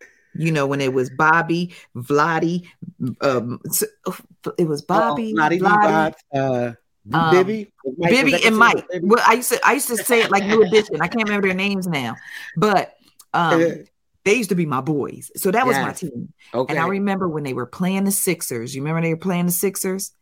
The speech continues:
Speaker 1: I
Speaker 2: Okay.
Speaker 1: think they made it to the championship, or either I'm, I'm just doing the most, or it was like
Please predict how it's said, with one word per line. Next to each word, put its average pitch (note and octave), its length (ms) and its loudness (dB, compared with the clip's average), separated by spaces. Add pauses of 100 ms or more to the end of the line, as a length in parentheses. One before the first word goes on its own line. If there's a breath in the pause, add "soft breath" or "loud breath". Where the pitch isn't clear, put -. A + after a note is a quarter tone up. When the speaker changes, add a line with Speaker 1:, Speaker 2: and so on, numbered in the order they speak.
Speaker 1:
I B2+ 60 -6
Speaker 2:
Okay. C3 140 -2
Speaker 1:
think - 120 0
they F3+ 100 0
made F3 200 0
it - 100 -4
to F#3 100 -6
the C3+ 120 -4
championship, F#3 840 -4
or D3+ 80 -2
either D3 340 -2
I'm, C#3 240 -8
I'm D3 180 -2
just C#3+ 280 -6
doing C#3+ 220 -2
the C3+ 80 -2
most, D#3 260 0
or C#3 160 0
it C#3 60 2
was C#3 200 -2
like B2+ 280 -4